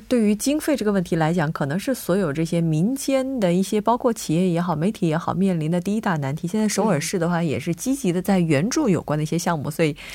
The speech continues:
Speaker 1: 建议您也可以去了解一下更加详细的信息，这样的话也能够对我们整个的运营起到比较大的帮助。
Speaker 2: 哎。
Speaker 1: 那除了这些，有没有觉得特别幸福、特别开心的时刻，就觉得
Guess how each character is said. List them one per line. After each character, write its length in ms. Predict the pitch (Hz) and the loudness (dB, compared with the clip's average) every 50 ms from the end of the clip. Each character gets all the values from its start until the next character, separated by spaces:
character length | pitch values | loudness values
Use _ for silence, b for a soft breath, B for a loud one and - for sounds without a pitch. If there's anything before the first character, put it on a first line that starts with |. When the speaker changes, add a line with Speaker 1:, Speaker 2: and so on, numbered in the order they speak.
| B B B | B B B
Speaker 1:
建 200 | - - 220 214 | 0 2 4 4
议 60 | 190 175 | 4 4
您 200 | 165 165 185 196 | 4 4 2 2
也 80 | 151 - | 0 0
可 160 | - - 175 | 0 0 0
以 140 | 165 147 143 | 0 0 -2
去 260 | - - 170 151 147 | -2 0 0 2 2
了 280 | - 127 156 165 180 | 2 4 4 4 4
解 140 | 202 208 147 | 4 2 2
一 60 | 139 | 2
下 120 | 151 156 156 | 2 0 0
更 160 | - - 196 | 0 0 0
加 160 | 185 185 170 180 | 2 4 2 2
详 240 | 190 - 139 147 | 2 2 0 0
细 140 | 175 175 185 | 0 0 0
的 140 | 160 160 151 | 0 2 0
信 240 | 160 - - 202 170 | 0 0 0 0 0
息， 240 | 175 - 196 190 170 | 0 0 0 0 2
这 140 | 185 233 | 2 4
样 120 | 220 202 170 | 4 4 4
的 80 | 180 | 4
话 100 | 190 185 | 4 4
也 180 | 156 151 139 - | 2 2 2 0
能 200 | - 135 143 170 | 0 0 0 0
够 240 | 190 226 202 175 175 B B B B B B B | 2 2 2 2 0 B B B B B B B
对 180 | - 214 202 180 | 2 2 4 4
我 140 | 160 - 156 | 4 2 0
们 180 | 147 151 175 | 0 -2 -2
整 160 | 175 - 139 - | -2 -2 -4 -2
个 160 | - 170 180 | -2 0 0
的 120 | 165 170 165 | 2 2 2
运 200 | 180 240 262 220 | 2 2 2 2
营 200 | 170 143 160 185 | 2 2 2 0
起 140 | - - 139 | 0 -2 -2
到 120 | 147 143 | -2 -2
比 120 | 139 - - | -2 -2 -4
较 160 | - 113 131 | -2 -2 -2
大 160 | - 139 131 | 0 -2 -2
的 80 | 127 127 | -2 -2
帮 200 | - 135 135 143 | -4 -4 -4 -4
助。 240 | - - - - - B B B B | -4 -6 -6 -6 -8 B B B B
Speaker 2:
哎。 240 | - 165 151 143 - - | -8 -8 -6 -6 -4 -2
Speaker 1:
那 120 | 277 285 277 | -2 -2 -2
除 200 | - - - 294 | -2 -2 0 0
了 100 | 339 320 | 2 2
这 140 | - 285 | 2 0
些， 340 | 269 - 277 262 262 262 247 B B B B B B B B B B B | 0 2 4 4 4 4 2 B B B B B B B B B B B
有 100 | 185 185 | 4 4
没 120 | 220 285 | 6 6
有 120 | 320 285 208 | 4 4 4
觉 140 | - 180 185 | 4 2 2
得 100 | 220 220 | 2 0
特 200 | - - 330 262 | 0 0 2 4
别 120 | 226 240 | 4 4
幸 300 | 240 - - - 320 233 | 2 2 0 0 0 0
福、 100 | - 202 | 2 0
特 120 | 196 208 | 0 2
别 100 | 220 214 | 0 0
开 220 | 208 - - 240 247 | 0 0 0 0 0
心 180 | - - 285 | 2 0 0
的 100 | 269 220 | 2 0
时 160 | 190 - - - | 0 0 -2 -4
刻， 140 | - 165 | -4 -2
就 100 | 156 180 | 0 0
觉 220 | 170 - 160 151 147 | 0 2 2 0 2
得 240 | 160 165 156 - | 4 4 2 2